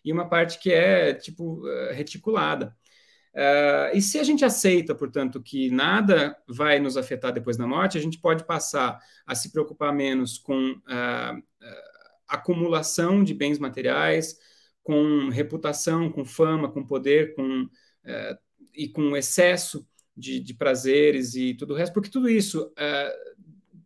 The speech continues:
de uma forma ou de outra, causa mais ansiedade. Você não tem, você tem uma coisa que os estoicos,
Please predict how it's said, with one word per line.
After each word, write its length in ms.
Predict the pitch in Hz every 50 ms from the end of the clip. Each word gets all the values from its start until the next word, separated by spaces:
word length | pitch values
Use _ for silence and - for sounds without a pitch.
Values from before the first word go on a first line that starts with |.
| _
de 100 | _ 156
uma 140 | 175 185 180
forma 240 | 175 190 180 180 180
ou 40 | 165
de 80 | 147 151
outra, 400 | 143 135 131 - 131 117 113 - _ _ _ _ _ -
causa 360 | - 156 147 147 143 143 139
mais 320 | 135 151 175 208 220 220
ansiedade. 640 | 254 226 - - 214 165 143 139 135 147 185 185 190
Você 220 | 143 123 - 170
não 160 | 160 156 151 151
tem, 280 | - 165 165 156 147
você 120 | - - -
tem 140 | - 160
uma 140 | 165 170 165
coisa 240 | 165 165 156 147 151
que 80 | - 151
os 80 | 143
estoicos, 580 | 147 - - 151 147 147 - - 135 - -